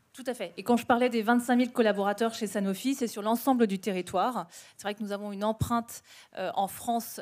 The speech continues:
à travers donc, euh, différents sites, hein, euh, euh, partout, euh, sur le, sur le territoire, euh, français.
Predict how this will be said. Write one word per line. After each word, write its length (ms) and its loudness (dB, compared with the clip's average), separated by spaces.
à 60 -8
travers 340 -6
donc, 240 -10
euh, 60 -4
différents 540 -4
sites, 360 -6
hein, 360 -2
euh, 540 -6
euh, 40 -8
partout, 460 -8
euh, 120 -4
sur 200 -12
le, 100 -10
sur 160 -14
le 120 -10
territoire, 500 -6
euh, 100 -4
français. 540 -6